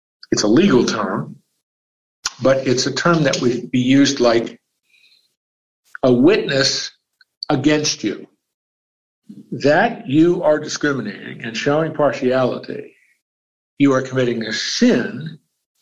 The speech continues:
and the law is a witness against you. So the, when the trial, you, you kind of envision what he's trying to say.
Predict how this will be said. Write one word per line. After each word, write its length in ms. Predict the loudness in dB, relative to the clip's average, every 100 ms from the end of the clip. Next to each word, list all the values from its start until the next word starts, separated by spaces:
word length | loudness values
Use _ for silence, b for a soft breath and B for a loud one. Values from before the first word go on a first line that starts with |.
| -2
and 220 | 0 2
the 60 | 2
law 840 | 4 4 6 4 2 -2 -10 -6
is 180 | -4 -2
a 80 | 0
witness 580 | 0 0 0 -2 -2 -4
against 440 | -4 -4 -6 -10
you. 120 | -12 -14 _ _ _ b b _
So 340 | 0 2 2
the, 600 | 0 -4 -2 0 0 -4 -8
when 100 | -8
the 80 | -4
trial, 340 | -2 0 -2 -8 -10
you, 340 | -10 -10 -12 -20 _
you 120 | -10
kind 440 | -8 -8 -8 -8 -10
of 100 | -12
envision 440 | -4 -2 -2 -2 -4
what 140 | -4
he's 140 | -4 -6
trying 220 | -6 -4
to 80 | -2
say. 420 | 2 2 0